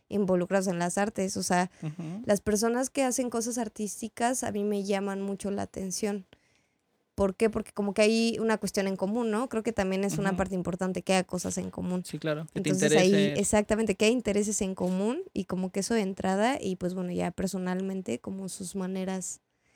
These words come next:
Speaker 1: y, o su forma de pensar, porque también, eh, sí, no sé, creo que ya, ya, ya abarca más cosas, pero de entrada eso. <laughs>
Speaker 2: ¿Tú crees en la primera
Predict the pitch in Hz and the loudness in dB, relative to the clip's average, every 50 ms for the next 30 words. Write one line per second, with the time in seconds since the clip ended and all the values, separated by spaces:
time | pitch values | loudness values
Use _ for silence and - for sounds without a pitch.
0 | _ _ - - 196 190 190 185 175 - 196 - - 202 208 220 196 190 - - | _ _ -2 0 2 4 4 4 2 0 -2 -2 -2 0 0 0 0 -2 -2 -2
1 | 180 180 175 - 247 - 269 - - 196 - 190 - - 185 180 180 190 190 190 | -2 0 0 2 0 0 0 -2 -6 -6 -6 -6 -4 -2 -2 0 2 2 4 4
2 | 196 202 190 - _ _ _ _ _ _ _ _ _ _ _ _ _ _ _ - | 2 0 -2 -8 _ _ _ _ _ _ _ _ _ _ _ _ _ _ _ -8
3 | - 214 196 190 190 190 185 180 - _ _ _ _ _ _ _ _ _ _ _ | -2 0 0 2 2 2 0 -2 -4 _ _ _ _ _ _ _ _ _ _ _
4 | _ _ _ _ _ - - - 262 254 262 247 - - 202 190 - - 214 220 | _ _ _ _ _ -6 -4 -2 -2 -2 -2 -4 -4 -4 -6 -6 -6 -8 -10 -4
5 | - 254 247 226 233 226 220 226 220 202 - 196 214 254 247 247 233 247 247 226 | 2 4 6 6 6 6 6 6 4 4 2 0 0 2 2 2 0 0 0 -2
6 | 214 214 - - - 185 180 196 190 - - 196 190 196 196 202 202 - 208 220 | -2 -2 -2 -2 -2 -2 0 0 -2 0 2 2 4 4 4 2 0 0 0 2
7 | 233 247 277 294 240 196 175 - - - - - - - - - - 151 - 165 | 2 2 2 0 0 -2 -2 -4 -6 -8 -10 -12 -14 -14 -8 -6 -2 -2 -2 -2
8 | - 170 170 165 - 180 160 156 151 147 143 139 139 135 135 135 135 131 - 139 | 0 0 0 0 2 0 -2 0 0 0 0 0 2 2 2 0 0 -2 -4 -4
9 | 139 143 143 147 151 151 147 147 139 135 131 127 127 123 123 123 120 | -2 0 0 0 0 0 0 -2 -2 -4 -4 -4 -6 -6 -6 -8 -8